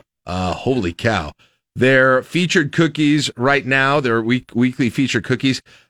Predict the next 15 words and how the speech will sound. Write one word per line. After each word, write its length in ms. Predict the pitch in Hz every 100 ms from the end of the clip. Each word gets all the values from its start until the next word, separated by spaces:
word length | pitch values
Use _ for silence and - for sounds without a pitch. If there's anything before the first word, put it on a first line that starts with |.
| _
milk 540 | 101 113 139 165 - -
chocolate 500 | - 160 160 180 170
chip, 420 | - 143 143 - _
blueberry 680 | 123 110 127 160 180 175 165
crumb 360 | 156 - 156 139
cake, 460 | 123 120 123 - _ _ _ _ _ _ -
ultimate 580 | 185 202 220 196 185 -
peanut 420 | - 185 160 123
butter, 520 | 135 127 127 135 - 120 113 101 101 98
dark 400 | 151 170 170 -
dream, 400 | 120 131 156 147
which 180 | 139 -
is 80 | 107
a 60 | 107
chocolate 380 | - 139 -